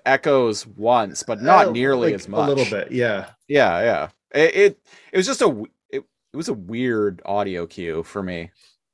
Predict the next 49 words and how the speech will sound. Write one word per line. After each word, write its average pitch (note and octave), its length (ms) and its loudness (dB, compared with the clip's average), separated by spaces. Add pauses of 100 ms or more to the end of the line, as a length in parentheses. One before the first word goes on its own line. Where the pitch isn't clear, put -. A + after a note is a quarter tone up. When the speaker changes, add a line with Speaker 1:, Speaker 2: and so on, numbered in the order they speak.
(160)
Speaker 1:
I'm G3 80 -8
Speaker 2:
So F#3 280 0
Speaker 1:
like C3+ 100 -10
Speaker 2:
they're F#3 140 0
bickering, D3 640 -2
they C3+ 160 -6
decide C#3 360 -6
to C3+ 60 -8
work B2 200 -8
together, B2+ 360 -2
but C#3 160 -4
not F#3 240 -4
really. E3 440 -4 (520)
And G3 120 -4
it's - 160 -6
like, G3+ 200 -8 (680)
<sighs> - 160 -20 (1040)
this C#3+ 160 -4
is, E3 80 -6
like, F3 180 0
the F3 80 -4
sixth - 320 -10
time D#3 220 -4
this C#3+ 160 -10
has C3+ 100 -10
happened. C3+ 460 -4 (100)
Yes, B2+ 580 -4 (120)
they're A#2+ 100 -6
not B2+ 180 -6
gonna C3+ 140 -4
work A#2 240 -6
with A2 160 -8
you. G2+ 240 -6 (540)
We C3 100 -4
get B2+ 180 0
Speaker 1:
Right. G2 120 2
Speaker 2:
that. - 180 -4
And E3 140 -6
when G3 120 -4
you G#3 100 -6
think B3 300 -4
you're A#3 120 2
like, G3+ 260 -4
"Oh, E3 240 2
finally, C#3+ 480 -4
this D#3+ 280 -8
is D3+ 120 -12
the D#3 120 -2
episode D3 500 -4